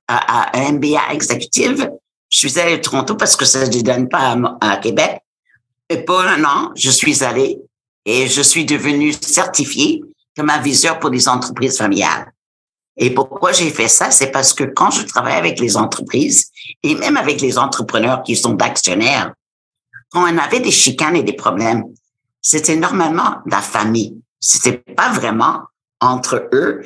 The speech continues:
C'était toujours quelque chose qui arrivait en arrière. Et moi, je voulais m'outiller de savoir c'est quoi les outils, c'est quoi le langage. C'est parce que à cette époque, il y en a peut-être vingt ans, vingt-cinq ans,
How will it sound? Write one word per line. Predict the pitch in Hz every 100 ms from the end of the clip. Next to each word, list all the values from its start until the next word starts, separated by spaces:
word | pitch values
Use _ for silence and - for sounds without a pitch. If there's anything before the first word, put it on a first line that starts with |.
| -
C'était | - 135 139
toujours | - 170 180 208
quelque | 156 156
chose | - - 156 -
qui | 156
arrivait | 120 120 131 156
en | - -
arrière. | 113 98 98 135 139 101 - - - _ _
Et | 135 131
moi, | 123 180 170
je | 160
voulais | 131 143 147 143 135 -
m'outiller | 127 127 156 135 131 151 160 - _ _ _
de | -
savoir | - 135 131 143
c'est | - - _ -
quoi | - 185 - - _
les | - 123 123
outils, | 123 - 110
c'est | 127
quoi | 127 175
le | 143
langage. | 131 104 107 135 - - 151 - - _ _ _ _ _ _
C'est | - 117 -
parce | 127 123
que | - 139 135 - -
à |
cette | 101 165 -
époque, | 123 123 151 151
il | 101
y | 113
en |
a | 117
peut-être | 117 123 123 101
vingt | 90 117 127
ans, | 117 123 147 - - -
vingt-cinq | 127 110 127 113
ans, | 135 151